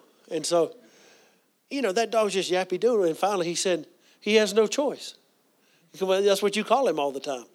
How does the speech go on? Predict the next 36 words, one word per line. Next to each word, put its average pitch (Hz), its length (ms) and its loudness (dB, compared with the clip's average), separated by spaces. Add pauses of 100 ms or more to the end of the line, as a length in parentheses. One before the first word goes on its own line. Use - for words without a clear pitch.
(300)
So, 175 200 2
uh, 180 200 -4
he's 180 220 0
just 202 200 2
gonna 214 180 4
yap, 208 340 2
yap, 214 260 0
yap 208 340 -2
all 165 200 -4
the 175 80 -6
time. 220 260 -12 (1000)
So 214 180 4
it's 214 220 6
important. 190 520 2 (280)
When 185 200 4
God 220 480 2 (640)
cha-, - 160 4
you 240 300 2
see 302 220 0
many 208 420 2
people, 180 480 -2 (240)
we 208 100 2
see 208 240 0
Jacob. 156 560 0 (1600)
And 170 100 0
we're, 247 80 0
we're 220 140 4
gonna 220 140 4
look 190 140 2
at 170 100 2
Jacob 180 340 0
in 160 40 2
a 156 40 2
minute, 190 320 2
but 165 240 -2 (580)
Jacob, 196 640 4